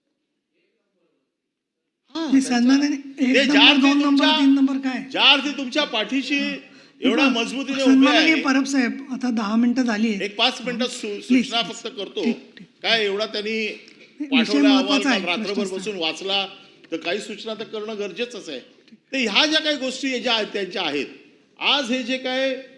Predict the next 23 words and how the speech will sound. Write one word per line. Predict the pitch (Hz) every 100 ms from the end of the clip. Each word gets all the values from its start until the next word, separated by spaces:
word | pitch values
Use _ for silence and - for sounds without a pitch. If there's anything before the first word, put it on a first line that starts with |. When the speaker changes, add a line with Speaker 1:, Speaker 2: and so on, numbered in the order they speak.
| -
Speaker 1:
per | 202 240
square | - 214 233
फीटचे | 220 233 - 240
रेट | 165 170 233 202
आहेत, | 131 - - _ _ _ _ _ _
per | 170 208
square | - 190 196
फीटचे | 202 190 214 180
रेट | 147 208 214
त्यांना | 190 190
मोडून | 175 165 196 196
काढावेच | 160 165 180 247 254
लागतील, | 185 147 - 113 95 _ _ _ _ _ _
कारण | 143 147
per | 196 214
square | 208 202
फीटचे | 208 190 202
रेट | 185 185
जर | 175 180
तुम्ही | 180 185 - _ _ _
काढले | 135 143 208
नाहीत | 214 175 127
मोडून, | 123 147 160